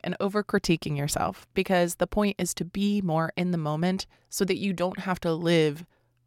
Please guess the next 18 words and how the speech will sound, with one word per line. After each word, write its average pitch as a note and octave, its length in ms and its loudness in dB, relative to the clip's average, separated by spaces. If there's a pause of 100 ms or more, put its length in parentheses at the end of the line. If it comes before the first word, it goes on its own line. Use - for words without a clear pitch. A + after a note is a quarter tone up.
questioning D#3+ 720 -2
and E3 200 -6
wondering D#3 500 0
if - 220 -8
you D#3+ 80 -4
weren't D3+ 380 -6 (100)
enough D#3 520 -2
in D3+ 140 -4
the D3+ 80 -2
moment. D3+ 460 -2 (1000)
So F#3+ 240 8
I G3 120 4
feel A#3 200 0
like A#3+ 200 0
I F#3 100 0
needed F3 280 -2
to - 80 -8
clarify D#3 520 -2